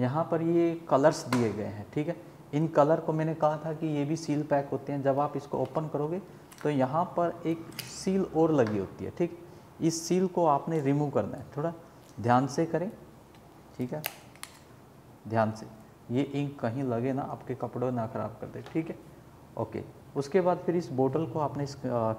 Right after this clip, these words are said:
cap लगा देना है और अच्छे से लगाना है tight करके, ताकि leak ना हो, इस चीज़ का ध्यान रखें, ठीक है। उसके बाद इस cap को आप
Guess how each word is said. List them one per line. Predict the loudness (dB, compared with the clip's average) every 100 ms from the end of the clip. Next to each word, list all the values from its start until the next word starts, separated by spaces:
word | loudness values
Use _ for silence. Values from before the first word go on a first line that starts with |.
| 2
cap | 4 4
लगा | 4 4 2
देना | 0 -6
है | -10 -16 -20 -12 0
और | 2
अच्छे | 4 2
से | 0 2
लगाना | 2 2 0
है | 0 6
tight | 6 6 0
करके, | -2 -4 -2
ताकि | 2 2 4
leak | 4 2 0
ना | -2
हो, | -2 -6 -14 -20 -20 -14 -6
इस | -6 -2
चीज़ | -2
का | 0 0
ध्यान | 0 0
रखें, | -2 -10 -16 -4
ठीक | -4 -4
है। | -10 -16 -20 -20 -10 -6
उसके | 0 2 4
बाद | 4 2
इस | -2
cap | 2 4 4 2
को |
आप | 2 0